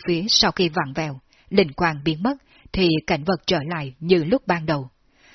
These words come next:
Hỏa Nguyệt lần nữa xuất hiện trong tiểu cốc. Nhưng hắn hiện đã bị hắc sắc Tiểu Sơn đè xuống. Sau một khắc, một tiếng nổ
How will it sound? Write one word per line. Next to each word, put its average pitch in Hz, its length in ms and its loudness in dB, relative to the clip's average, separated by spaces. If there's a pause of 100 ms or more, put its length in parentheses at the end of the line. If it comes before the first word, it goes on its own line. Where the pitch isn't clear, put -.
(120)
Hỏa 170 220 2
Nguyệt 160 240 2
lần 156 240 0
nữa 160 120 0
xuất - 260 -2
hiện 156 280 -2 (100)
trong 165 220 0
tiểu 135 280 0
cốc. 214 120 -2 (720)
Nhưng 185 220 4
hắn 170 260 -4 (240)
hiện 165 260 4
đã 165 120 0
bị 156 220 0
hắc 233 180 -4
sắc - 240 0
Tiểu 160 140 4 (120)
Sơn 170 220 -2
đè 156 160 -2 (140)
xuống. 170 220 -4 (540)
Sau - 220 4 (100)
một 175 120 2
khắc, 269 300 -8 (300)
một 185 260 4
tiếng 185 180 0
nổ 175 200 0